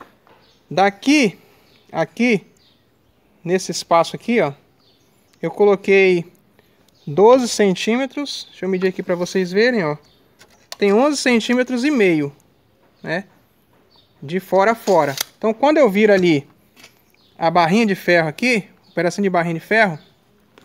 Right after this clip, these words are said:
ele fica então aqui, ó, com treze centímetros, né? Que é a medida entre os, os eixos dos furos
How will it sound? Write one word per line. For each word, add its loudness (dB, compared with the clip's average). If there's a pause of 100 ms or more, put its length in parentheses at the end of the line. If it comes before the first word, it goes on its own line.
(300)
ele 4 (480)
fica 2
então 2
aqui, 0
ó, 2 (640)
com 0 (760)
treze 4
centímetros, -4 (340)
né? -4 (520)
Que 0
é 2
a 0
medida 2 (640)
entre 2 (600)
os, -2
os 0
eixos 2
dos -4
furos -4